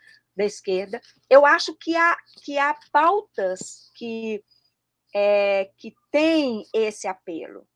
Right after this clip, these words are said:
Há pautas importantes do campo da esquerda que conduzem esse apelo, né? Eu acho que, por exemplo,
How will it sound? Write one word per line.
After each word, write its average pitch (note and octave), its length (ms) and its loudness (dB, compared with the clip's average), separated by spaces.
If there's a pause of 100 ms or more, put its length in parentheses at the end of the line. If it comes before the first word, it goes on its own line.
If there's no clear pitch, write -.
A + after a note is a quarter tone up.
(160)
Há G3 120 -2
pautas C#4+ 640 -2
importantes C4+ 680 -10
do A3+ 120 -16
campo G#3 340 -14
da F#3 140 -10
esquerda A3+ 500 -4
que - 300 -14
conduzem A#3+ 960 -2 (320)
esse G3 300 -6
apelo, - 480 -14 (280)
né? A3 320 -2
Eu G3 160 -2
acho F#3 260 0
que, - 100 -20
por G3 140 -6
exemplo, F3+ 600 -10